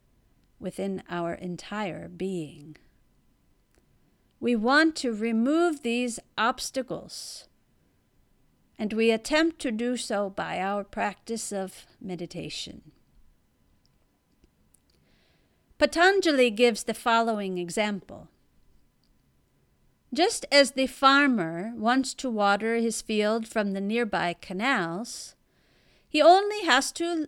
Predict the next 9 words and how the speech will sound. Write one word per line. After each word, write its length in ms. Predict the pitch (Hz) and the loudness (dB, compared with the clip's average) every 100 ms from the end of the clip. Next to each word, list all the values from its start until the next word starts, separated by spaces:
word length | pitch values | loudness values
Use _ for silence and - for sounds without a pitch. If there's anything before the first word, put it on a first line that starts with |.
| - | -6
lift 400 | 262 311 427 - | -2 2 2 2
up 260 | 254 262 _ _ - | 0 0 _ _ -8
the 100 | 240 | -2
gate. 580 | 247 330 - - - - _ _ _ - _ _ _ _ _ _ _ _ _ _ _ _ _ _ _ _ - | 0 0 -4 -12 -18 -18 _ _ _ -20 _ _ _ _ _ _ _ _ _ _ _ _ _ _ _ _ 2
Each 280 | 320 370 427 | 2 4 0
of 160 | 277 | 4
us 600 | 233 294 180 214 - - - | 6 6 6 0 -6 -8 -2
is 200 | 233 233 | 0 2
already 760 | 247 247 240 240 262 262 247 | 2 2 0 0 -2 -6 -10